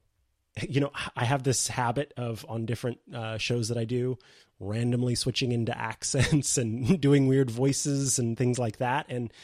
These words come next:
I could curtail that, but I, I think that it's dishonest to who I am as a person and, and sort of what I'm bringing to the table. And so in many ways, I don't. Um, I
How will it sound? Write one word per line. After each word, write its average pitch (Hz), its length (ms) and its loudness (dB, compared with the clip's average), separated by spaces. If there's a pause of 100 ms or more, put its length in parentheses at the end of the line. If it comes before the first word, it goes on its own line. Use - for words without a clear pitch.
(480)
I 135 140 0
could 139 320 -4 (420)
curtail 220 520 -2
that, 117 360 -4 (100)
but 131 140 0
I, 127 160 0 (220)
I 131 80 -2
think 151 200 -2
that 143 100 -2
it's 117 120 -10
dishonest 123 720 -2 (140)
to 117 340 0
who 123 180 -2
I 113 160 -4
am 110 240 -4
as 104 100 -6
a 110 60 -8
person 107 720 -6
and, 104 560 -8
and 104 260 -8 (320)
sort - 180 -4
of 110 140 -10
what 113 280 -4 (280)
I'm 113 300 -2
bringing 120 320 -2
to 127 100 -4
the 107 80 -6
table. 113 420 -2
And 107 120 -8
so 107 280 -4 (420)
in 110 260 -2
many 120 200 0
ways, 110 360 -2
I 107 120 -8
don't. - 720 -8
Um, 101 540 -8 (1080)
I 127 580 -2